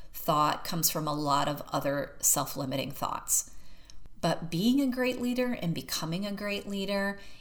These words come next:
is a work in progress, right? Like, I consider myself a good leader. And even a great leader, if I really think about it, but I still have space to grow, right? I still have things that I can do to get better.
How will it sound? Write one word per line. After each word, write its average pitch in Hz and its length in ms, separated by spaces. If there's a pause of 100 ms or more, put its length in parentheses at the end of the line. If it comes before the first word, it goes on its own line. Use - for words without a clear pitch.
(100)
is 180 200
a 170 80
work 156 320
in 151 100
progress, - 720
right? 151 420
Like, 156 280
I 196 160
consider 202 480
myself 160 520
a 151 80
good 156 340
leader. 160 600 (540)
And 185 120
even 254 200
a 330 100
great 160 420
leader, 208 320
if 202 200
I 160 60
really 160 260
think - 240
about 170 260
it, 214 200 (360)
but 185 140
I 190 120
still 208 420
have 165 500 (480)
space - 440
to 147 80
grow, 220 360
right? 143 240
I 156 80
still 160 320
have 165 200
things - 260
that 151 80
I 147 100
can 143 180
do 139 160
to 139 60
get - 200
better. - 360